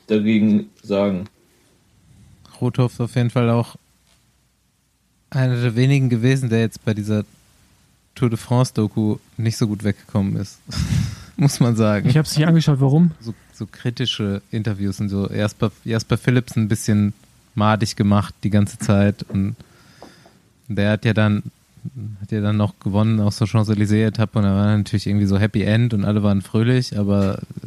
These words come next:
Speaker 2: währenddessen halt immer so, ja, der muss sich erstmal beweisen und nicht die, nicht die sympathischste Rolle eingenommen.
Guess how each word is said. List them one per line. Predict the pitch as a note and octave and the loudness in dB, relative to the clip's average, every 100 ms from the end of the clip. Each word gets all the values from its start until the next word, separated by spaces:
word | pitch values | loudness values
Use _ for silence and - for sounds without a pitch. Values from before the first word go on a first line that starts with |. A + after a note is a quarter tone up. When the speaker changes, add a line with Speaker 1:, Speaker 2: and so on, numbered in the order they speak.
| - - | -14 -12
Speaker 2:
währenddessen | A2+ A2 G#2 G#2+ A2 G#2+ A2 | -8 -4 0 0 0 -2 0
halt | G#2 F#2+ | 0 0
immer | G#2 G2+ | 0 0
so, | G2+ | 0
ja, | F#2+ G#2 G#2+ G#2 | 0 2 2 0
der | F#2+ | 0
muss | A2 | -2
sich | - | -2
erstmal | G#2 - G2+ | -4 -2 -4
beweisen | F#2 F#2+ A2+ G#2+ G#2+ G#2 G#2 G2+ | 0 0 2 0 0 0 0 -2
und | A2 A2 A#2 A2+ A2 - - - - - - - - - - - _ - A2+ - | -4 -6 -6 -8 -12 -20 -18 -14 -12 -12 -12 -14 -16 -18 -20 -20 _ -14 -12 -6
nicht | A2+ B2+ - | -2 -2 -2
die, | B2 A2+ | -2 2
nicht | C#3 - | 0 2
die | C#3 | -2
sympathischste | A#2 B2 C3 C3+ C3+ - - B2+ | 0 -2 0 0 0 -2 -6 -4
Rolle | A2 A2 G2+ | 0 0 0
eingenommen. | G2 G2 G2 F#2+ G2 | 0 0 0 0 -4